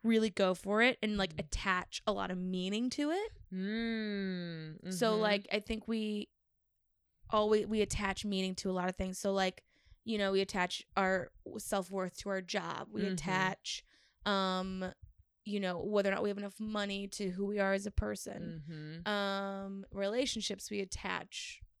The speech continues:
Speaker 1: not only to them as a person, but what
Speaker 2: Mm-hmm.
Speaker 1: they could represent for us.
Speaker 2: Mm-hmm.
Speaker 1: Our self-worth is attached to
Speaker 2: Mm-hmm.
Speaker 1: them. All that shit.
Speaker 2: Validation, all of that.
Speaker 1: Validation.
Speaker 2: Yeah.
Speaker 1: Yeah. So,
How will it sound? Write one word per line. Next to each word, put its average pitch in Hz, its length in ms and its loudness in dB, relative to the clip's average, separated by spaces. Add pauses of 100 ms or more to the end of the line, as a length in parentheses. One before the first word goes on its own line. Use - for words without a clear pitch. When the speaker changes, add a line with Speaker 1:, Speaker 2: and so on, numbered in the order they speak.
(180)
Speaker 1:
not 208 280 2
only 196 640 -2 (180)
to 220 220 -6
them 190 160 -2
as 185 160 -2
a 190 40 -6
person, 233 640 2
but 190 100 2
what 196 140 -2
Speaker 2:
Mm-hmm. 143 60 -12
Speaker 1:
they 196 80 -4
could 185 160 -6
represent 202 580 -2
for 202 200 2
us. 196 220 2
Speaker 2:
Mm-hmm. 156 420 -6 (100)
Speaker 1:
Our 196 120 0
self-worth 214 680 0
is 226 120 0
attached 196 520 0
to 208 60 -2
Speaker 2:
Mm-hmm. 208 120 -4
Speaker 1:
them. 190 360 2 (460)
All 196 240 4
that 185 260 2
shit. - 300 0 (300)
Speaker 2:
Validation, 170 1000 4 (100)
all 151 180 8
of 135 120 2
that. 101 200 -2
Speaker 1:
Validation. 311 640 2
Speaker 2:
Yeah. 294 200 8 (480)
Speaker 1:
Yeah. 214 280 6 (100)
So, 226 760 6